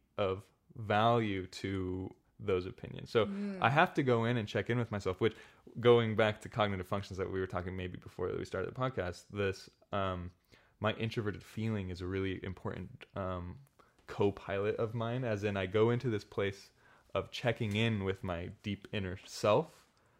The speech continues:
Speaker 1: and creating those value hierarchies. So then I know how I want to show up authentically.
Speaker 2: So then how do you define success? If you have a hierarchical way, which I think is reasonable and <laughs> makes sense,
Speaker 1: Yeah.
Speaker 2: uh, how would you define success?
Speaker 1: Success for me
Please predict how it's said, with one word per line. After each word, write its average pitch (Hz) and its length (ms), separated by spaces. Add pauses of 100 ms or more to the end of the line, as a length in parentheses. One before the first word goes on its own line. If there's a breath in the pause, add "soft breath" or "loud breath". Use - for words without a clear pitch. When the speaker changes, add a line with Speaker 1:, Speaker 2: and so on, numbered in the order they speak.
(340 soft breath)
Speaker 1:
and 104 220
creating 104 420
those 90 140
value 92 280
hierarchies. 98 560
So 123 220
then 120 200
I 120 120
know 117 160
how 107 360
I 101 100
want 98 320
to 98 60
show - 160
up - 180
authentically. - 520 (140)
Speaker 2:
So 233 240
then 226 100
how 220 160
do 226 80
you 214 100
define 190 340
success? - 640 (160)
If 196 100
you 190 40
have 185 80
a 180 40
hierarchical 208 500
way, 185 360
which - 320 (300)
I 185 40
think 175 200
is 180 260 (580)
reasonable 220 640
and 190 240 (240)
<laughs> 202 260
makes 196 220
sense, 226 280 (100)
Speaker 1:
Yeah. 110 240 (180)
Speaker 2:
uh, 190 180
how 190 140
would 190 140
you 208 80
define 202 300
success? - 320 (1200)
Speaker 1:
Success 151 460
for 151 140
me 131 420